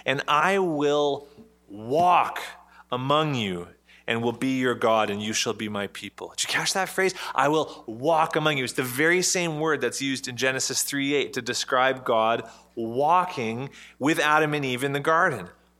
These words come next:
And he's gonna do it again now with Israel, using the tabernacle. Right? So the tabernacle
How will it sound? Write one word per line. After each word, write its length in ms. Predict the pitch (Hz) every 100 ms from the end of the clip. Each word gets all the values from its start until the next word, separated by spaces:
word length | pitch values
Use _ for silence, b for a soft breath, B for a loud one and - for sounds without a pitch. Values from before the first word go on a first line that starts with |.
| _ _ -
And 100 | 139
he's 140 | 143
gonna 180 | 180 170
do 260 | 143 165 185
it 100 | 185
again 420 | - 185 202 196
now 220 | 160 101
with 180 | 104 127
Israel, 600 | 165 185 170 127 90 - B B B _
using 580 | 120 139 180 156 127 139
the 80 | 143
tabernacle. 880 | - 170 185 165 117 95 - 220 - _ _ _ _ _
Right? 160 | 151 165
So 80 | 170
the 80 |
tabernacle 800 | 160 - 208 220 196 139 127 113